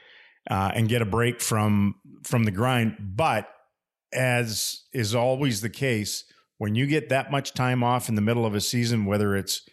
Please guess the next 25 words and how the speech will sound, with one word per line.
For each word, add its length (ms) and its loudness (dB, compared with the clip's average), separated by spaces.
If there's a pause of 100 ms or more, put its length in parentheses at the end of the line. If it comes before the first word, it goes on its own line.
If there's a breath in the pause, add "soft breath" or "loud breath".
(460 soft breath)
a 140 -2
break 360 0
with 200 0
a, 260 2 (140)
with 200 -2
a 80 0
bye 300 0
week, 400 0 (200)
and 180 2
that's 240 0
essentially 480 0
what 180 2
it 120 0
is. 260 0
The 100 0
N 80 2
H 220 0
L's 160 0
done 140 0
a 40 2
good 200 -2
job 280 0
of 180 -2
combining 500 0
those, 520 0